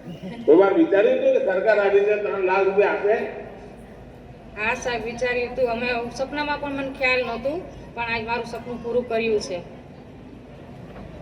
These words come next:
Speaker 1: તમને બીજા સર કઈ કઈ યોજનાઓના લાભ મળ્યા છે?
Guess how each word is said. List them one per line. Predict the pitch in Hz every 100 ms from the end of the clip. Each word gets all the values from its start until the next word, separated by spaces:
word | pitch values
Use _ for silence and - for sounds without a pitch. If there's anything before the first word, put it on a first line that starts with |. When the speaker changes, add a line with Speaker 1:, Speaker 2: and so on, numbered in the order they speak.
| - 427 - - - - - - - -
Speaker 1:
તમને | - 180 202 196
બીજા | 185 190 226
સર | 220 226
કઈ | 226 226
કઈ | 226 226
યોજનાઓના | 208 202 208 214 214
લાભ | 196 202 196
મળ્યા | 202 208
છે? | 202 208